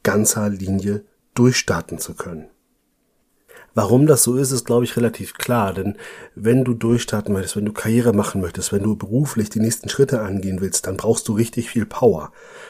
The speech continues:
Wenn du allerdings nach Hause kommst und dich da nur rechtfertigen musst oder dich da nicht wohlfühlst, weil es nicht schön ist, weil es zu ruhig ist, weil es zu laut ist, weil es zu unaufgeräumt ist, weil es zu langweilig ist, weil es zu bunt ist, dann fällt es natürlich schwerer,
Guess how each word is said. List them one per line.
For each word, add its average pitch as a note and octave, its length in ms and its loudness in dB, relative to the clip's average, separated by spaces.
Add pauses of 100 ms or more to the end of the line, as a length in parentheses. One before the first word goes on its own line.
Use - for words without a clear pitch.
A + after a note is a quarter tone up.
(100)
Wenn A#2 160 4
du A#2 140 4
allerdings A2 320 0
nach G#2+ 180 -2
Hause C3+ 220 4
kommst - 360 -4
und A#2+ 120 -10
dich A2 140 -8
da A2+ 180 2
nur G#2+ 200 2
rechtfertigen A2+ 640 -2
musst F#2 180 -2
oder G#2+ 120 0
dich G2 160 -6
da G#2 160 0
nicht G#2 240 -2
wohlfühlst, - 540 0
weil G2+ 100 -8
es - 100 -8
nicht G#2 160 -4
schön B2+ 460 4
ist, F#2+ 200 -4
weil F#2 140 -6
es - 140 -10 (760)
zu B2+ 200 2
ruhig B2 440 6
ist, G#2 140 -2
weil G#2 140 4
es G#2 120 0
zu - 160 -4
laut A#2 460 2
ist, G2+ 180 -6
weil G#2 80 -2
es G2+ 140 -6
zu - 160 0
unaufgeräumt A#2 640 0
ist, G2+ 120 -8
weil G#2+ 100 -2
es G#2 100 -8
zu - 160 2
langweilig A2+ 720 4
ist, - 160 -8
weil G#2 160 -2
es G2+ 160 -6 (320)
zu B2 460 2 (100)
bunt C#3+ 380 8
ist, G2+ 260 -2 (640)
dann A2 480 2 (200)
fällt A#2+ 280 -2
es B2+ 140 0
natürlich A2+ 420 0
schwerer, B2 600 2